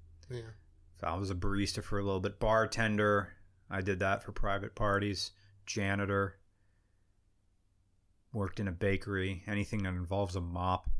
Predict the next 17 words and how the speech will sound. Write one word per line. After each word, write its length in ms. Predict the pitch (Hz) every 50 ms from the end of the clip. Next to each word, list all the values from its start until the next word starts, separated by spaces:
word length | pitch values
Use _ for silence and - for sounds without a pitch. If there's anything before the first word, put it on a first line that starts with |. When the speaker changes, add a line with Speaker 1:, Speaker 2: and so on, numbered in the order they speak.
| - - - _ _ _ _ _ _ _ _ _ _ _ _ -
Speaker 2:
And 480 | 101 95 92 92 90 90 87 87 95 - _ _ _ _ _ _ _ _ _ _ _ _ _ _ _ _ _ _ _ _ _ _ _ _ _ _ _ - - - - - - - - _ _ _ _ _ _ _ _ _ _ 1077 _ _ _ _ _ _ _ _ _ _ _ _ _ _ _ _ _ _ _ _ _ _ _ _ _ _ _ _ _ _ _ _ _ _ _ _ _ _ _ 214 202 196 180 _ _ _ _ _ _ _ 113 113
we 180 | 117 117 120
are 120 | 117 113 107
being 300 | 101 113 110 110 104 104 - - -
paid 360 | 110 107 107 107 107 104 98 98 _ _ _ _ _ _ _ _ _ _ _ _
much 280 | 117 110 117 123 - -
finer. 580 | - - 107 101 98 95 95 95 95 92 92 - _ _ _ _ _ _ _ _ _ _ _ _ _ _ _ _ _ _ - -
Uh, 80 | - - - - _ _ - 175
or 260 | 110 107 104 101 - 147 - - _ -
again, 340 | - 113 107 101 117 104 98
there's 160 | 98 98 90
a 60 | 98 95
line 240 | 98 98 98 95
from 160 | 85 - 101 85
Sister 300 | - - 101 - - 98
Carrie. 460 | - - 101 95 92 90 87 87 - _ _ _ _ _ _ _ _ _ _ _ _ _ _ _ _ _ _ _ _ _ _ _ _ -
Um, 440 | - 101 98 95 95 92 92 90 90